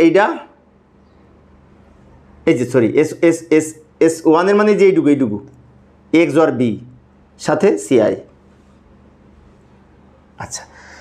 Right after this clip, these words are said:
এখন এই পর্যন্ত থাক। আর, আর একটু কাজ করব আমরা, সেটি হচ্ছে আমরা জানি ফুল অ্যাডারের ক্ষেত্রে সিও যেটা ক্যারি আউটপুট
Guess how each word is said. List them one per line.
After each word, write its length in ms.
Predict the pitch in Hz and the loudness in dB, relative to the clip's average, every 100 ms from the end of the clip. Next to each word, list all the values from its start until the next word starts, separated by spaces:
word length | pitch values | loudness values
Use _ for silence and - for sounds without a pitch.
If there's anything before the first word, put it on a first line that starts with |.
| - _ - | -20 _ -6
এখন 140 | 196 240 | 0 0
এই 60 | 208 | 0
পর্যন্ত 260 | 170 151 156 143 | 0 -2 -2 -2
থাক। 160 | 139 - - - _ _ _ _ _ _ _ - 190 | -2 -2 -6 -20 _ _ _ _ _ _ _ -6 -4
আর, 80 | - - 185 | -4 -4 -2
আর 80 | 247 | 0
একটু 120 | 254 208 | -2 -2
কাজ 100 | 160 - | -2 -2
করব 140 | 131 117 | -2 -2
আমরা, 140 | 113 135 | -2 -2
সেটি 120 | 160 147 | -2 -2
হচ্ছে 160 | 156 - - | -2 -4 -2
আমরা 220 | 165 226 247 175 | 0 2 2 2
জানি 300 | 160 165 160 151 - | 0 0 -4 -8 -2
ফুল 180 | 185 233 | 2 2
অ্যাডারের 340 | 175 151 190 175 | 4 2 0 -2
ক্ষেত্রে 300 | 156 143 143 120 - - - _ _ _ _ _ _ _ _ _ - - - - | -4 -2 0 -2 -2 -16 -20 _ _ _ _ _ _ _ _ _ -20 -20 -14 -6
সিও 600 | - 269 277 277 - 202 220 208 147 | 0 2 2 0 2 4 4 4 0
যেটা 160 | 156 190 | -2 0
ক্যারি 200 | 202 185 208 | 2 4 4
আউটপুট 440 | 180 170 - 127 | 2 0 -4 -6